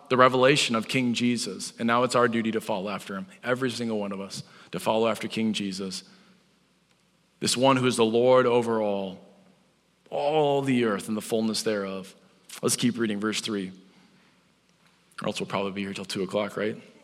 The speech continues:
Your pot roast might burn, so. Here, so let's, let's go for it here. Verse three, "Who shall ascend the hill of the Lord, and who shall stand in his holy place?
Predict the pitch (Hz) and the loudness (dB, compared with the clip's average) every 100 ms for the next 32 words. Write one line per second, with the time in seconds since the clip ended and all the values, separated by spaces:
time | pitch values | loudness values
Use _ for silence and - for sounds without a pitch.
0 | _ - 98 107 98 110 98 107 107 107 | _ -10 -4 -2 -2 -4 -6 -8 -8 -6
1 | 110 107 98 - 120 - - - - - | -6 -6 -8 -10 -14 -16 -20 -20 -20 -20
2 | - _ _ - 98 92 104 117 123 117 | -20 _ _ -6 -2 0 2 2 2 -2
3 | - 107 107 - 98 104 107 110 123 117 | 2 4 2 0 0 0 0 -2 -2 -2
4 | - 120 123 131 147 120 107 - 139 139 | -2 0 0 4 6 6 4 4 2 2
5 | 127 135 123 117 117 117 110 120 120 113 | 4 4 4 2 4 4 2 0 0 0
6 | - 127 123 127 120 117 - 127 127 120 | 0 0 0 2 0 -2 0 0 0 -2
7 | - 117 113 - | 0 2 2 -2